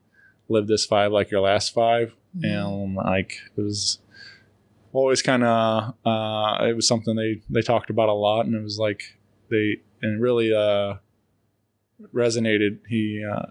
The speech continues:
Speaker 1: at, he, uh, on a Friday night, uh, I remember him telling us, like, "Oh, hey, um,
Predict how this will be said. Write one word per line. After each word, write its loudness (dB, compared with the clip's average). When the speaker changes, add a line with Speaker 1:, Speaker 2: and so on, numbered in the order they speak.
Speaker 1:
at, 2
he, 2
uh, -2
on -2
a -4
Friday 4
night, 0
uh, -2
I 0
remember -2
him -2
telling 0
us, -2
like, 0
"Oh, 2
hey, 2
um, -6